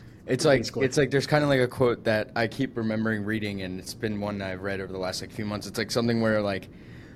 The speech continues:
Speaker 1: what, what we heal in others is, like, what we needed ourselves, like, when we were, when we were growing up or what we
Speaker 2: Absolutely.
Speaker 1: needed.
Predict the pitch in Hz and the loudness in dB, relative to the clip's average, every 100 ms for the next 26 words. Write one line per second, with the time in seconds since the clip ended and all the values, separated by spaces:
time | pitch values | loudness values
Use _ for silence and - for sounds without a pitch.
0 | - - - 123 143 - 110 127 131 127 | -20 -20 -2 0 0 -2 0 0 2 -2
1 | - 127 127 120 110 113 120 135 139 - | 0 2 2 2 0 0 0 0 -2 -10
2 | - - - 113 107 101 104 104 107 107 | -16 -20 -8 -2 0 0 0 -2 -4 -4
3 | 107 110 101 95 92 104 82 80 - - | -2 -2 -4 -4 -6 -6 -6 -8 -16 -20
4 | - - 101 95 87 107 104 104 101 101 | -20 -12 -4 -4 -4 -2 0 0 2 2
5 | 95 95 - - - - - - - - | 2 -2 -10 -18 -18 -18 -18 -18 -18 -8
6 | 113 110 107 110 117 110 101 98 95 117 | -2 0 0 0 0 0 0 -2 -2 0
7 | 95 98 117 127 95 85 | 0 -2 0 0 0 -4